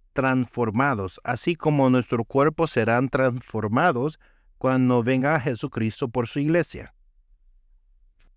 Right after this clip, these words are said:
Ahora, cuando suena la séptima trompeta,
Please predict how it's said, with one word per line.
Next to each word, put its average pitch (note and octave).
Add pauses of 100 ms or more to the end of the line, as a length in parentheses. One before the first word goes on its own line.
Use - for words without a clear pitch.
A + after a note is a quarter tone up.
(140)
Ahora, C#3 (1500)
cuando E3+
suena C4+
la C4
séptima G3+
trompeta, F3